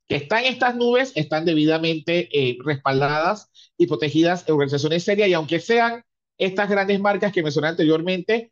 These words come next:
son elementos que como organización pudiéramos,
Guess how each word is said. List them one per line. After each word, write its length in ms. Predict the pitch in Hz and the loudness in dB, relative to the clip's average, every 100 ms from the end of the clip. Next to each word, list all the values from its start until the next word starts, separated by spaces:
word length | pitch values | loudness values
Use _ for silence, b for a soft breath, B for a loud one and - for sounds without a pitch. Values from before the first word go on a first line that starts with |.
| b | b
son 220 | - 196 190 | -2 2 2
elementos 340 | 180 175 - | 2 0 0
que 120 | 185 | -2
como 160 | 160 147 | 0 0
organización 760 | 143 139 135 139 175 180 180 - | 0 -2 -4 0 2 2 -2 -4
pudiéramos, 640 | 147 147 151 165 170 - | 0 2 2 0 -4 -8